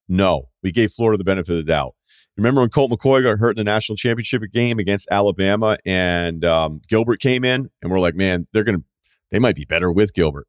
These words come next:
No, they weren't. We gave Texas the benefit of the doubt. Remember after Jameis won the national title with Florida State and we're sitting there watching him going, "All right, next year, how come,"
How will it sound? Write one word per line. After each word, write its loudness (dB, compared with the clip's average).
No, 2
they 4
weren't. 0
We 0
gave 2
Texas -2
the -10
benefit -4
of -4
the -4
doubt. -4
Remember 2
after 0
Jameis -4
won -2
the -4
national -4
title 0
with -4
Florida 0
State 0
and -2
we're 2
sitting -2
there 2
watching 0
him -2
going, -2
"All 2
right, 0
next -4
year, 0
how 2
come," -4